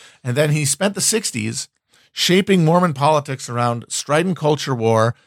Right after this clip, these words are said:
and rabid hostility to government interference in the economy. Now, this is gonna be the same combination of views that will dominate evangelical religious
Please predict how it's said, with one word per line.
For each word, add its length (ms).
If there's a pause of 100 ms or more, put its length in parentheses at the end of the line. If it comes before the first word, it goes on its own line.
(200)
and 420
rabid 420
hostility 600
to 80
government 440
interference 580
in 60
the 140
economy. 460 (240)
Now, 80
this 160
is 120
gonna 160
be 320 (240)
the 100
same 680
combination 600
of 80
views 420 (300)
that 240
will 140
dominate 520
evangelical 840
religious 600